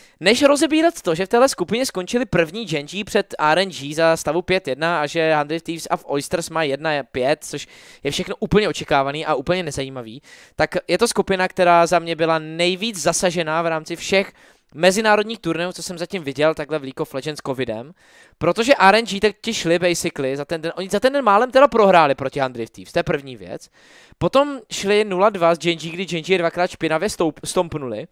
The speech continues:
a šli za stavu, kdy je ten covid tráv-, trápil jako neskutečně. My, my jsme se na to dívali a ono jako na vysílání Worlds a tak dále obecně, ono se to nesluší jako na tom tolik mluvit, tady samozřejmě na podcastu můžeme, ale jinak, eh, se to tolik nehodí, ale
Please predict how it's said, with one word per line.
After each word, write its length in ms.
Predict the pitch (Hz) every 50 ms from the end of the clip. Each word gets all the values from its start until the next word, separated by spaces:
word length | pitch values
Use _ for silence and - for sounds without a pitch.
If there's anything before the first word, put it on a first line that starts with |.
| _ _ _ _ _ _ _ _ _ - -
a 120 | 143 151 156
šli 240 | - - 170 196
za 120 | 214 240 226
stavu, 360 | - - 175 143 120 113 - _ - - - - - _
kdy 160 | - 131 156
je 200 | 175 175 175 175
ten 220 | - - 175 170 160 -
covid 280 | 196 180 156 135 - -
tráv-, 420 | - - 147 143 139 127 139 131 131
trápil 380 | - 165 160 160 156 - 160
jako 180 | 156 151 - 147
neskutečně. 680 | 156 170 - - - 240 - 131 107 - - 95 90 104
My, 180 | 127 147 160 -
my 120 | 170 175
jsme 320 | 165 - 220 220 220 202 - -
se 140 | - - 196
na 100 | 180 190
to 100 | - 240
dívali 500 | 196 147 147 143 147 135 123 110 107 104 -
a 80 | - 123 123 _ -
ono 180 | 139 151 170
jako 200 | 175 170 - 180
na 180 | 175 170 165 165
vysílání 520 | 143 151 - - 180 175 170 170 170 175
Worlds 220 | 151 139 147 151 147
a 40 | 143
tak 140 | 165 160
dále 180 | 143 139 151 151
obecně, 360 | 131 135 139 - - 151 143 - _ _ _ _ -
ono 120 | 127 139 147
se 100 | 190 175
to 80 | 190
nesluší 420 | 185 165 151 - 196 196 - - 127
jako 160 | 117 - 123
na 80 | 123
tom 120 | - 131 123
tolik 240 | - 123 127 131 -
mluvit, 240 | 127 120 131 143 -
tady 160 | 131 123 131
samozřejmě 240 | - 139 135 139 143
na 80 | 120
podcastu 400 | - 139 - - 139 - - -
můžeme, 360 | 151 131 123 123 139 135 143 - _ - - _ _ _ _ -
ale 220 | - 131 135 139
jinak, 260 | 143 143 147 143 - 151
eh, 140 | 131 131
se 140 | 135 - 151
to 100 | - 151
tolik 220 | - 160 165 165 -
nehodí, 300 | 131 139 156 160 156 156
ale 180 | 160 170 160